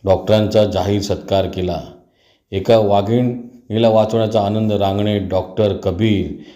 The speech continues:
आणि सहकाऱ्यांच्या चेहऱ्यावर ओसंडून वाहत होता. डॉक्टर आणि कबीरने सुंदरीवर कसून परीक्षण केल्यावर असे लक्षात आले की मेंदूत झालेल्या एका विषारी रोगाच्या संसर्गामुळे तिच्यात हा विदारक बदल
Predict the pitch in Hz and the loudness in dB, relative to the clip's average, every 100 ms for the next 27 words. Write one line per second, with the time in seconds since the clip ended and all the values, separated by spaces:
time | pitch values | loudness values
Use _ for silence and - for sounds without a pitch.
0 | _ 87 101 95 101 98 104 101 101 - | _ -2 -2 2 2 4 2 2 -2 -2
1 | 101 101 101 95 92 104 101 101 90 90 | 0 2 0 -4 -4 -2 -2 -2 -2 -4
2 | 87 76 73 76 _ _ _ _ _ _ | -6 -8 -12 -14 _ _ _ _ _ _
3 | 98 95 95 120 123 120 - - 95 98 | -2 -2 2 2 2 -2 -12 -8 -6 -4
4 | 95 110 104 98 82 - - - _ _ | -2 0 -2 -2 -4 -10 -18 -20 _ _
5 | _ _ _ _ _ 113 110 113 113 117 | _ _ _ _ _ 0 4 4 4 2
6 | 107 - 101 123 113 110 107 107 104 - | 2 -4 -4 -4 -2 -2 -2 -4 -6 -2
7 | 104 101 95 92 107 101 104 101 95 98 | 0 2 2 0 0 0 -2 -2 -2 -2
8 | 85 - - _ _ 98 98 104 107 117 | -4 -10 -20 _ _ -4 0 2 4 4
9 | 107 107 110 107 104 98 98 110 110 101 | 4 4 2 2 0 0 0 0 2 0
10 | 104 104 104 98 104 104 104 101 98 82 | 0 -2 -2 -4 -2 0 2 2 0 -2
11 | - - - _ _ - 101 117 107 - | -6 -18 -20 _ _ -10 -2 4 4 2
12 | - 92 92 92 101 101 92 95 | -2 -2 -2 0 0 0 -2 -2